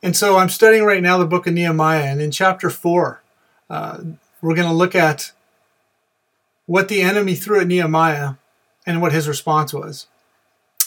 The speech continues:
But, but before we go into that, for those of you who may not be familiar with the book of Nehemiah, it takes place after the nation of Israel had been led into captivity,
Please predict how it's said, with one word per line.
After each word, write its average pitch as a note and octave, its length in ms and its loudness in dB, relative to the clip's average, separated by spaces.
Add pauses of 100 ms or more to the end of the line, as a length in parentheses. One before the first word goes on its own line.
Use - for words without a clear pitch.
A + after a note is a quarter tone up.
(100)
But, G3 100 -2
but G#3+ 140 8
before A3+ 280 0
we A#3 140 2
go F#3 220 2
into F#3 260 -2
that, D3+ 400 -2 (1300)
for F3+ 140 0
those F3+ 240 2
of F#3 60 -4
you F3+ 120 0
who E3 160 -2
may F3 140 -2
not F3 140 -2
be E3 80 -2
familiar F3 360 -2
with D3+ 120 -4
the F3+ 60 -2
book D#3 240 -2
of D#3+ 60 -2
Nehemiah, D3+ 480 -4
it E3+ 120 -4
takes G#3 260 -2
place F3 600 -2 (180)
after E3+ 600 0 (360)
the E3 60 -8
nation E3 320 -2
of E3+ 60 0
Israel F3 280 0
had D#3 180 0
been D#3 140 -2
led D3+ 160 0
into E3+ 200 -6
captivity, D3 580 -4